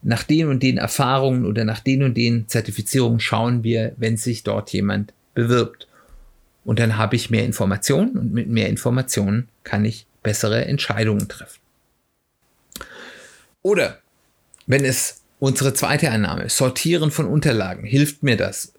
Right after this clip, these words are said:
meine Arbeit schneller zu machen, könnte ich zu mir sagen, habe ich vielleicht ein gewisses Teilgebiet, wo ich die Sortierung in relativ kurzer Zeit durchführen kann und kann mir dann mal anschauen,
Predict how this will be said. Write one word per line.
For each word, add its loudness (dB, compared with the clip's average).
meine 0
Arbeit 0
schneller -4
zu -8
machen, -12
könnte 0
ich -12
zu -4
mir 2
sagen, 0
habe -2
ich -6
vielleicht -2
ein 0
gewisses -4
Teilgebiet, -2
wo 2
ich 0
die 2
Sortierung 2
in 0
relativ -2
kurzer -2
Zeit -2
durchführen 2
kann 0
und -4
kann 2
mir 4
dann 4
mal 2
anschauen, 0